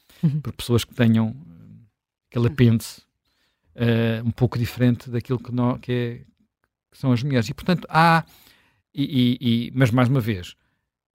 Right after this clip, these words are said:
Speaker 2: eh, há um senhor que acho que tem, o senhor chamado, espera aí que eu tenho aqui o nome dele, para não, não me enganar no nome, eh, é um,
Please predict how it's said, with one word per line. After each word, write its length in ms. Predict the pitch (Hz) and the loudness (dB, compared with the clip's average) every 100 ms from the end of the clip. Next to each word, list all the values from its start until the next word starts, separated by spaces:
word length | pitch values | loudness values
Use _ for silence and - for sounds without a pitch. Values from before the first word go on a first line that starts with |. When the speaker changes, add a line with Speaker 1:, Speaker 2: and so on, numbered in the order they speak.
| _ | _
Speaker 2:
eh, 80 | 117 98 95 95 98 _ _ _ _ | -20 -20 -20 _ _ _ _ _ _
há 180 | 98 | -20
um 100 | 101 95 98 _ | -20 -20 -20 _
senhor 560 | - - 123 170 196 - _ _ - | -8 2 6 6 4 -4 _ _ -20
que 360 | - 113 98 - 107 95 | -12 -10 -10 -12 -20 -20
acho 340 | 92 - - - | -20 -20 -20 -20
que 60 | _ | _
tem, 460 | 110 104 104 107 123 | -4 -4 -6 -14 -20
o 140 | 123 - | _ -8
senhor 300 | 107 101 104 - _ _ | -8 -8 -14 -20 _ _
chamado, 460 | - 107 95 90 98 | -6 -6 -4 -10 -20
espera 260 | - 92 | -18 -12
aí 80 | 101 | -10
que 60 | - | -4
eu 40 | |
tenho 120 | 107 | -2
aqui 160 | 95 113 | -2 -2
o 20 | |
nome 200 | 98 98 | -4 -2
dele, 220 | 104 117 117 - - - - _ - | 0 -2 -2 -12 -20 -20 -20 _ -10
para 100 | 107 | -4
não, 100 | 107 | -2
não 300 | 107 113 113 | -2 2 4
me 120 | 113 | 4
enganar 240 | 107 104 | 2 -4
no 100 | 104 | -4
nome, 320 | 104 113 135 - _ _ _ _ _ _ _ _ - | 0 0 -2 -6 _ _ _ _ _ _ _ _ -8
eh, 540 | 123 113 104 113 110 117 | -2 -2 -2 -6 -6 -2
é 80 | |
um, 440 | 113 110 110 117 | 0 0 -2 -6